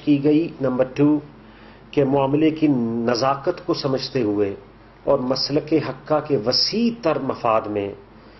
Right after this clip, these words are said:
دونوں فریقین دو اگست تک اپنا تحریری موقف خود یا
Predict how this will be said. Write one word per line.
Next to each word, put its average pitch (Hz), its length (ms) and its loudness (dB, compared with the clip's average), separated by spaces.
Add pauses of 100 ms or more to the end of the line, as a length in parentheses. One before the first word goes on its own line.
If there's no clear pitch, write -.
(640)
دونوں 175 500 4 (100)
فریقین 156 600 0 (160)
دو 143 160 4 (260)
اگست 135 520 -2
تک 143 320 0
اپنا 139 380 -2 (140)
تحریری 127 500 -2
موقف 120 560 -2
خود 160 300 -2
یا 135 180 2